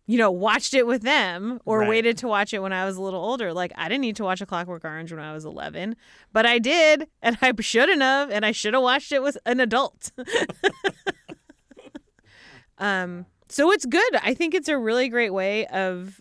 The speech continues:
Speaker 1: bringing families together, but also making kids feel like they're part of the cultural conversation, that they can be as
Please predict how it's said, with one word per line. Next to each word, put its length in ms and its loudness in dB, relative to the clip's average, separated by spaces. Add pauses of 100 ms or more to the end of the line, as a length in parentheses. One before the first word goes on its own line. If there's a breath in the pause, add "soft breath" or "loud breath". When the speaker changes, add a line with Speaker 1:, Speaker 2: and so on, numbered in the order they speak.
Speaker 1:
bringing 300 2
families 380 -2
together, 440 -2
but 140 -4
also 260 -2
making 440 -6
kids 280 -10
feel 200 -6
like 240 -6
they're 360 -6 (1160 soft breath)
part 280 2
of 120 2
the 100 2
cultural 400 -2
conversation, 1000 -6
that 240 2
they 260 4
can 320 -2
be 440 -4
as 560 -2